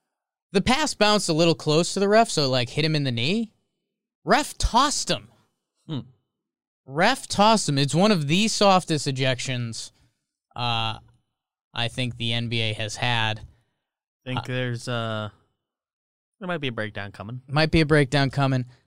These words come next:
Speaker 1: Uh, Brandon
Speaker 2: Heard some
Speaker 1: Ingram.
Speaker 2: chatter.
Speaker 1: Brandon Ingram is the truth. Thirty-three points. He got going. Zion, I think he had four points in the first half, and it was, like, his lowest, lowest half as a pro this year or maybe ever.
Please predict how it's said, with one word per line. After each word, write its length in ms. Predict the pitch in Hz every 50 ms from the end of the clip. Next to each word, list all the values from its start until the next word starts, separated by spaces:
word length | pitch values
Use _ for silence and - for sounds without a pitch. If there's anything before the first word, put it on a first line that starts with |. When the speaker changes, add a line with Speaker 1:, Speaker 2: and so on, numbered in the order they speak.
| _ _
Speaker 1:
Uh, 280 | - 131 131 127 127 123
Brandon 420 | 127 139 156 170 180 185 175 160
Speaker 2:
Heard 60 | 156
some 80 | 160 165
Speaker 1:
Ingram. 180 | 175 180 185 185
Speaker 2:
chatter. 360 | 113 101 104 104 104 107 - _ _ _ _
Speaker 1:
Brandon 320 | - 135 151 156 151 147 147
Ingram 320 | 151 160 160 165 165 165
is 140 | 165 151 147
the 80 | 151
truth. 340 | - - - 160 160 160 151
Thirty-three 520 | - - 143 147 143 139 127 135 143 139 127
points. 420 | - - 151 147 147 143 131 -
He 100 | 139 143
got 200 | 143 147 147 135
going. 280 | - 147 147 147 143 131
Zion, 680 | - - 131 127 123 135 143 147 160 170 175 175 175 - - - - - _ _
I 100 | - -
think 160 | 123 - 180 196
he 60 | 196
had 140 | 175 143 -
four 420 | - - - 147 147 165 180 190
points 560 | 180 - - - 165 175 165 139 120 - -
in 80 | 127 120
the 60 | 113
first 400 | - - 135 135 139 127 - -
half, 520 | - 135 135 120 107 107 - - - - - -
and 80 | 123
it 40 | 120
was, 140 | 117 117 110
like, 180 | 117 117 110
his 160 | - 110 110 113
lowest, 720 | 110 113 117 120 120 123 123 120 - - - - - - _ _ _ _ _ _ _ _ _ _ _
lowest 480 | 113 123 127 127 131 131 123 - -
half 320 | - - 123 120 123 123 -
as 140 | 120 113 113
a 40 |
pro 360 | 110 - - 127 117 120 117 117
this 260 | 110 117 123 - -
year 380 | 123 127 127 123 120 120 117 110
or 40 | 107
maybe 340 | 110 113 135 151 139 107 113
ever. 320 | 127 127 117 120 110 107